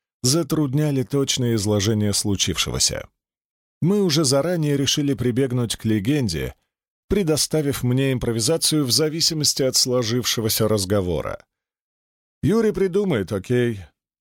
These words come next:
У Анохина экстра воображение. Юрка такое отколет, ну я и отколол",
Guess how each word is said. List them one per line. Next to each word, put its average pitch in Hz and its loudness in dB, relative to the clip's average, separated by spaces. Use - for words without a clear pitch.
У 113 2
Анохина 175 0
экстра 147 -2
воображение. 127 0
Юрка 107 0
такое 131 0
отколет, 135 -2
ну 147 0
я 131 2
и 117 0
отколол", 73 -2